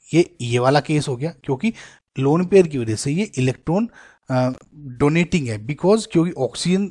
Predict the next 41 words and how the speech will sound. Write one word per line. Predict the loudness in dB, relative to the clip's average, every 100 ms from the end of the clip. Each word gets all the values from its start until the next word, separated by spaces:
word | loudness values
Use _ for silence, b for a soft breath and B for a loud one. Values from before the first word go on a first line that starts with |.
| -4
लोन | 0 0 0
पेयर | 0 0
प्लस | 2 2 2 0 -4
एम | -6
शो | -2 -2
करता | 0 0 2 2
है, | 0 B B _
ऑक्सीजन | -6 -2 0 0 2
का | 4 4
जो | 6 4 2 B B 2
इलेक्ट्रोनेगेटिविटी | 2 2 -2 0 0 0 -2 0 0
होने | 2
की | 2
वजह | 2
से | 2
माइनस | 0 0 0 -2 -2
आई | 0 2
इफेक्ट | 0 -2
शो | -2 0
करता | 0 0
है, | -2
लेकिन | 0 -2
in | -2 0 0
this | 0 -2
case | 0 0
प्लस | 0 0 0 0
एम | 0
का | 0
इफेक्ट | 0 -2 0
ज़्यादा | -2 0
होता | -2 -2
है | -4
माइनस | -4 -4 -4
आई | -4 -4
से, | -2 -2 -4 B B _
so | -6 -2
overall | 2 2 2 0
ये | -2 -2
एक्टिवेटिंग | -6 -2 0 2 0 -8
है। | -10 _ _ _
So | -8